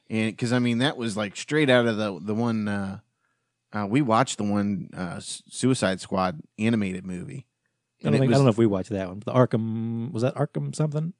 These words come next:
Speaker 1: Uh, yeah, we watched it because Joker tries to get Harley Quinn back in
Speaker 2: Right.
Speaker 1: most of it.
Speaker 2: Right.
Speaker 1: And that's kind of what he was doing in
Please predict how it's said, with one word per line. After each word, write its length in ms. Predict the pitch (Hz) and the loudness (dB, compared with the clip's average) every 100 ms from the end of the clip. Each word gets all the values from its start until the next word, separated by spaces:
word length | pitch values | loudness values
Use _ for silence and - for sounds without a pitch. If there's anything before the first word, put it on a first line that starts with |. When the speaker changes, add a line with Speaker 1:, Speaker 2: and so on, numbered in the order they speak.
| - | -10
Speaker 1:
Uh, 400 | 110 110 107 107 | -4 0 0 0
yeah, 100 | 127 160 | 2 2
we 120 | 202 | 6
watched 380 | 160 131 - 117 | 8 8 8 4
it 180 | 107 - | 0 0
because 400 | 110 110 120 104 | -2 4 4 4
Joker 460 | - 120 127 120 110 | 4 4 4 2 -2
tries 280 | - 117 104 | 4 4 6
to 60 | |
get 140 | 104 104 | 2 4
Harley 240 | 110 101 | 4 4
Quinn 260 | - 113 107 | 2 2 2
back 260 | 95 92 95 | 0 -4 -4
in 80 | 95 | -4
Speaker 2:
Right. 140 | 98 | -2
Speaker 1:
most 260 | 101 95 90 | -4 -4 -6
of 60 | |
it. 140 | 92 - - | -8 -10 -16
Speaker 2:
Right. 160 | 95 - _ _ | -16 -18 _ _
Speaker 1:
And 140 | 117 | 0
that's 220 | 135 139 - | 4 2 4
kind 220 | 143 131 | 6 6
of 40 | 123 | 6
what 80 | 120 | 4
he 60 | |
was 160 | 120 - | 2 4
doing 260 | 120 117 113 | 4 4 4
in 320 | 107 95 | 2 -2